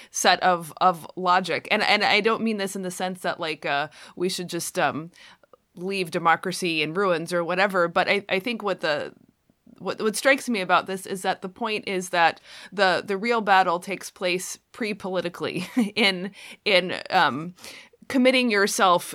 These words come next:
to all flesh and blood and to the God creator of all of them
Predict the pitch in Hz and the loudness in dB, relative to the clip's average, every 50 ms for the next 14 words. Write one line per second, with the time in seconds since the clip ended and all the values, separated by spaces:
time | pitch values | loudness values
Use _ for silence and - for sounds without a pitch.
0 | - 196 - - 240 214 202 190 185 180 180 - - - - _ - 233 240 240 | -14 -10 -8 -6 -4 -2 0 2 0 0 0 -4 -14 -20 -12 _ 0 2 2 2
1 | 240 240 - 220 214 220 220 - 185 170 180 170 180 180 185 175 151 156 180 202 | 0 -2 0 0 0 0 0 -2 -4 -4 -4 -4 0 2 4 4 4 4 0 -2
2 | - - 196 180 175 180 180 - 202 185 180 185 185 202 190 190 190 190 - - | -4 -2 -2 -2 -2 -2 -4 -4 -4 -2 -2 0 2 4 4 4 2 0 -6 -8
3 | 226 208 196 202 196 196 185 170 - - 180 175 185 - 180 190 196 190 185 185 | -6 -4 -2 0 0 2 2 2 2 0 -2 -2 0 0 0 0 0 0 -2 -2
4 | 180 180 165 156 151 156 170 180 | -2 -2 0 0 -2 -4 -8 -12